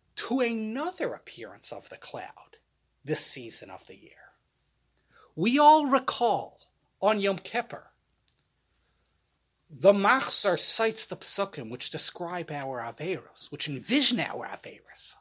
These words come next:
like clouds. Ka'ov pisha'acha v'cha'anan chatosecha. Well, the Ramchal, in his Kabbalistic commentary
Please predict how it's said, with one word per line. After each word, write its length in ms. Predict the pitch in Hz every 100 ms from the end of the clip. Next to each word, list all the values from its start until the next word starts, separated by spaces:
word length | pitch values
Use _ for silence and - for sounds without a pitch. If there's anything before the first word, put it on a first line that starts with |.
| _
like 280 | 151 151 151
clouds. 880 | - 143 131 95 - - - - - _ _ _ _ _ _ _ _
Ka'ov 680 | - - - 208 240 214 -
pisha'acha 720 | 185 - 170 - 185 - - - - _
v'cha'anan 760 | 151 - 160 135 131 156 117 92 _ _ - -
chatosecha. 680 | 101 - 92 - 82 - - _ _ _ - _ _ - -
Well, 220 | 151 220
the 100 | 226
Ramchal, 640 | 226 202 208 - 285 247 160
in 80 | 165
his 100 | -
Kabbalistic 760 | - 190 185 208 220 - 220
commentary 840 | - 214 247 240 - 120 95 -